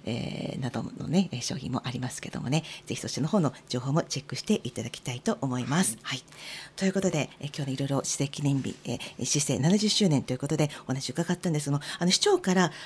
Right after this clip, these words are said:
Speaker 1: あの、今年度の
Speaker 2: はい。
Speaker 1: 方針についてお話いただきたいんですけども、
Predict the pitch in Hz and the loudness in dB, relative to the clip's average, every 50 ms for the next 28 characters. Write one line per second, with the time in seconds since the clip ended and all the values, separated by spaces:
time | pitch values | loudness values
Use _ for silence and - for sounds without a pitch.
0 | - - 160 151 151 151 143 147 - - 349 440 494 508 480 392 262 160 147 139 | -6 -2 0 2 2 2 0 0 2 2 4 4 4 4 6 4 4 4 6 6
1 | 147 185 202 185 147 - - - 127 120 98 - - - 185 202 190 - 190 185 | 6 8 8 8 6 4 2 2 2 2 2 2 -2 0 2 2 2 4 4 2
2 | 175 170 - 180 165 156 - 147 139 127 - - - 170 151 151 147 - 147 143 | 2 2 0 0 -2 -2 -2 -2 -2 -2 -2 -4 -4 -4 -2 0 0 0 0 0
3 | - - - 143 131 117 - 190 185 165 143 143 - - 151 135 143 147 170 175 | 0 2 4 4 4 4 4 4 4 4 4 2 0 0 0 2 4 6 6 6
4 | - | 6